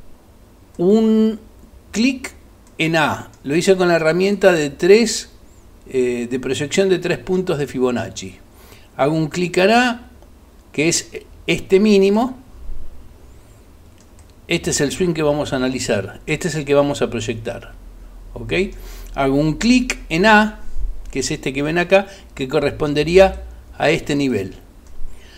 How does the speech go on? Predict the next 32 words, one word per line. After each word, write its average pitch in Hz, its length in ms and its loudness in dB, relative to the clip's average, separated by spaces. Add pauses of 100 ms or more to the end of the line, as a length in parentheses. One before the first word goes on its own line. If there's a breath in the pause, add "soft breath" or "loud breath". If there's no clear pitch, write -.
(280 soft breath)
Hago 226 220 8
un 208 120 10
clic 233 280 2
en 208 240 8
B, 220 480 4
que 143 100 -4
sería 202 300 2
este - 160 -2
máximo. 131 720 0 (300 soft breath)
Yo 226 100 2
los 240 200 6
hago 220 200 10
corrido 190 400 6
para 156 200 4
darle 196 220 6
expansión 156 520 0
a 151 80 4
la, 117 340 2
a 123 120 -6
la 127 100 0
línea, 127 380 0
¿se 120 160 -4
dan 127 160 -2
cuenta? 175 500 0 (340 loud breath)
Hago 165 200 2
un 185 160 6
clic 214 240 2
en 202 180 6
B, 240 340 2 (800)
esto 131 280 -2
es 143 100 -2
B, 214 360 4